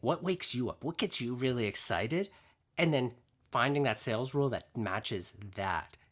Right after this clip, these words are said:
'Cause a lot of people think about sales as this very simple thing. "Hey, I'm gonna sell." Whether I'm selling cars or software or insurance, it's the same thing. I'm just selling.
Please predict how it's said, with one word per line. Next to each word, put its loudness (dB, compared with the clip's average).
'Cause -2
a -6
lot 2
of -8
people -6
think -2
about 0
sales 0
as -4
this 0
very -2
simple -4
thing. -2
"Hey, 2
I'm 0
gonna 2
sell." -2
Whether -2
I'm 2
selling 2
cars 2
or -2
software 0
or 0
insurance, 0
it's -4
the -4
same 0
thing. -2
I'm -2
just 2
selling. 2